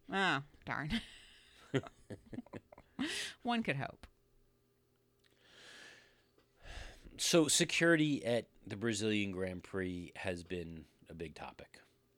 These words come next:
Speaker 1: Well,
Speaker 2: over the
Speaker 1: historically,
Speaker 2: years.
Speaker 1: it's, uh, not great.
Speaker 2: Now, we have not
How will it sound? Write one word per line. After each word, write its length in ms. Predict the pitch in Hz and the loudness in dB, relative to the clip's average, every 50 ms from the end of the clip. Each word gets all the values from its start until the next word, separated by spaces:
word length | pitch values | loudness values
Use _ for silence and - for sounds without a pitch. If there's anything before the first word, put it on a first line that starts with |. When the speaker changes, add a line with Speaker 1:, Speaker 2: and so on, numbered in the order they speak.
| _ - - | _ -6 -2
Speaker 1:
Well, 100 | 190 165 | 0 0
Speaker 2:
over 80 | 156 | 2
the 40 | 185 | 2
Speaker 1:
historically, 680 | - - 370 294 277 254 214 - - 226 202 196 175 165 | 4 8 10 10 10 10 8 6 2 2 4 4 6 6
Speaker 2:
years. 120 | 160 151 143 - | 6 6 6 4
Speaker 1:
it's, 220 | - - - - | 0 -4 -2 4
uh, 400 | 151 131 127 123 120 - - - - _ _ _ _ _ _ _ _ _ _ _ _ _ - | 4 4 4 4 2 -2 -4 -8 -12 _ _ _ _ _ _ _ _ _ _ _ _ _ 0
not 260 | 190 196 - - 135 | 2 2 2 2 2
great. 480 | - 143 123 104 - - - - - - _ _ _ _ _ - - - - - - - | 2 2 2 2 0 -8 -12 -16 -20 -20 _ _ _ _ _ -20 -20 -20 -20 -18 -6 4
Speaker 2:
Now, 240 | 127 135 131 127 | 6 8 8 8
we 220 | 120 135 135 139 131 | 6 6 4 4 4
have 300 | 117 135 131 110 101 107 - - _ _ - | 4 2 0 0 0 -8 -10 -10 _ _ -4
not 640 | 117 117 117 117 117 123 127 135 143 147 147 - | -2 0 2 4 4 6 8 8 6 6 4 -2